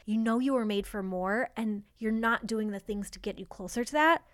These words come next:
Gosh, when you can get clear on those objectives, when you can get clear on what it is you actually want to do with this one freaking life you've been given, that provides you motivation,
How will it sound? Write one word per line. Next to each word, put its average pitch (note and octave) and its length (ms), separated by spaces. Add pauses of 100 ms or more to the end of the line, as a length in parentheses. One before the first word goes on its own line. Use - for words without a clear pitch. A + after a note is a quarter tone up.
Gosh, A#3+ 340
when A#3 120
you B3 80
can D#4+ 160
get E4 160
clear A#3 360
on A#3+ 160
those A#3+ 200
objectives, F#3+ 560
when G#3+ 100
you A3 80
can A#3+ 120
get C4+ 260
clear C#4 500
on A3 220
what A3 320
it A#3 180
is G#3+ 220
you G3+ 120
actually G3 400
want G3 300
to G#3+ 140
do G3 360
with A3 140
this G3 220
one G3 200
freaking G#3+ 300
life G3 260
you've A#3 80
been G#3 140
given, A3 380 (200)
that B3+ 320
provides G3+ 400
you G3+ 60
motivation, F#3+ 640